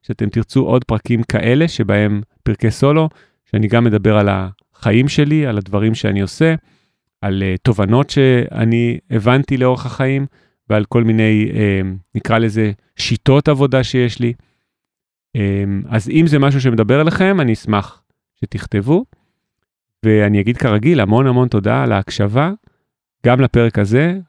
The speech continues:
וגם לכל החמישים הפרקים הקודמים. זה סופר מרגש בעיניי שיש פה לפודקאסט הזה כבר מאות מאזינים קבועים לכל פרק,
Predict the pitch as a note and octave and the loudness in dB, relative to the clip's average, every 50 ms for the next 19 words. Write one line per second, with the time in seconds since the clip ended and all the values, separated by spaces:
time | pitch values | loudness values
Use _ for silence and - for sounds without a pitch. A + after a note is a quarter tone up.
0 | - A2 G#2 F#2 G#2 A2+ A#2+ B2 A2+ G#2 - - - B2+ C#3+ E3 F3 F3+ E3+ D#3+ | -8 -6 -4 -2 0 0 2 2 0 0 0 0 2 2 4 4 4 2 2 0
1 | C#3+ - C#3 A2+ A2+ - - C#3 C#3+ C#3 - A#2 G#2+ - B2+ B2 B2+ - - G#2 | 0 0 0 -2 0 0 0 0 0 0 -2 -4 -4 -2 -2 -2 -2 0 -2 -2
2 | F#2+ G#2 B2+ D3 E3 F3 F3+ F#3 - _ _ _ _ _ _ _ _ _ - F#2 | 0 2 2 2 2 0 0 -4 -8 _ _ _ _ _ _ _ _ _ -12 -6
3 | F2 A2 G#2+ F#2+ - - - - - - - F3+ D#3+ C3 B2 A2 G#2+ G2+ A2 A2+ | -2 -2 -2 -2 -2 -6 -4 -2 0 2 2 2 2 2 2 0 0 2 0 0
4 | - - G#2 G#2+ G#2 G2+ G#2 G#2 G#2 G#2 G2+ - - G#2 G2 G2 G#2+ A2+ - - | 0 0 0 0 0 2 0 0 0 -2 -4 -4 -4 -4 -2 0 0 -2 -2 -2
5 | - A2+ A2 G2+ F#2+ - A2+ A2+ - - A#2 G#2+ - A2 G2 G#2 G#2+ - - G#2+ | -2 0 0 0 -2 -2 -2 -2 -2 -2 -4 -4 -4 -4 -4 -4 -6 -4 -2 -2
6 | G2 G2+ G#2 G2+ G2+ - - - B2+ C3 C3+ C#3+ _ - - - _ _ _ _ | -2 0 0 0 -2 -2 0 2 2 4 2 2 _ -6 -20 -20 _ _ _ _
7 | _ _ - - G#2 G#2 G2+ F2+ G#2+ G#2+ A2+ A#2 A2+ - - G#2 A2+ A2+ A#2+ A#2 | _ _ -4 -2 0 0 0 2 2 2 2 2 0 0 0 2 4 4 4 2
8 | A2+ G#2 - A2 G#2+ - - A2+ A2 A2 A2 A2 - _ | 0 0 0 0 0 0 2 2 2 2 0 -2 -4 _